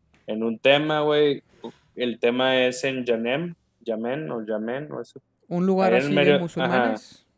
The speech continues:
Speaker 1: de
Speaker 2: Suena,
Speaker 1: musulmanes,
Speaker 2: suena
Speaker 1: güey.
Speaker 2: muy así.
Speaker 1: Sí, sí, sí. Y, y pues uno, eh, eh, el güey está en su dere-, o sea, el malo, güey,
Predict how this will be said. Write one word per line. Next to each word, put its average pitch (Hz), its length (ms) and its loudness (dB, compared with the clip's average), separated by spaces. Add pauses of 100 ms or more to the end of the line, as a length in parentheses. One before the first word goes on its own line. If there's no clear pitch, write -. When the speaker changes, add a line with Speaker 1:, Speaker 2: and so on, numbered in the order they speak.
(120)
Speaker 1:
de 120 80 -10
Speaker 2:
Suena, 123 80 2
Speaker 1:
musulmanes, 180 640 4
Speaker 2:
suena 190 220 0
Speaker 1:
güey. 196 80 0
Speaker 2:
muy 190 180 -2
así. 185 280 -6 (720)
Speaker 1:
Sí, 139 280 6
sí, 120 100 0
sí. 123 340 4
Y, 113 1040 4 (1300)
y 127 100 4
pues 135 240 4
uno, 139 320 4
eh, 135 180 2
eh, 123 200 -4
el 120 460 2
güey 123 240 6
está 147 720 6
en 143 80 0
su 147 260 2
dere-, 127 300 6
o 127 80 8
sea, 127 140 -2
el 120 80 0
malo, 139 400 4
güey, 147 280 2